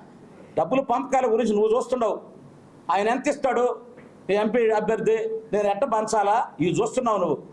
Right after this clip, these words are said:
వేమిరెడ్డి ప్రభాకర్ రెడ్డి గారు వాళ్ళు, ప్రశాంత్ రెడ్డి గారు పిలిచి డబ్బులు ఇడులే, "అమ్మా మమ్మల్ని పార్టీలో చేర్చుకోండి, అమ్మా మమ్మల్ని పార్టీలో చేర్చుకోండి." ఇప్పుడు దాకా అవినీతి పరుడి కింద చేసావు తల్లి. నువ్వైతే మాకు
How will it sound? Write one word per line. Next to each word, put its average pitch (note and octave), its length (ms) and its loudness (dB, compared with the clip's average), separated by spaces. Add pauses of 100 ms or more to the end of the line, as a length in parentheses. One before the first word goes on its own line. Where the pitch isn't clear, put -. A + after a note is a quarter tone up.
(160)
వేమిరెడ్డి A3 400 2
ప్రభాకర్ G#3+ 440 2
రెడ్డి G#3+ 180 2
గారు G#3 200 2
వాళ్ళు, G#3 400 2 (180)
ప్రశాంత్ G#3+ 420 0
రెడ్డి G#3+ 200 0
గారు G3+ 360 2 (260)
పిలిచి B3+ 260 0
డబ్బులు G#3 280 0
ఇడులే, G#3+ 400 2 (340)
"అమ్మా C#4+ 340 2
మమ్మల్ని C#4+ 360 0
పార్టీలో C4 380 2
చేర్చుకోండి, A#3 560 0 (280)
అమ్మా D4 260 2
మమ్మల్ని C#4+ 340 2
పార్టీలో C4 400 0
చేర్చుకోండి." A3+ 460 0
ఇప్పుడు - 480 -4
దాకా B3+ 240 0
అవినీతి B3 320 2
పరుడి A3 240 2
కింద G#3+ 180 0
చేసావు G#3+ 400 2
తల్లి. G#3+ 420 -4 (400)
నువ్వైతే G#3+ 360 2
మాకు A3 420 0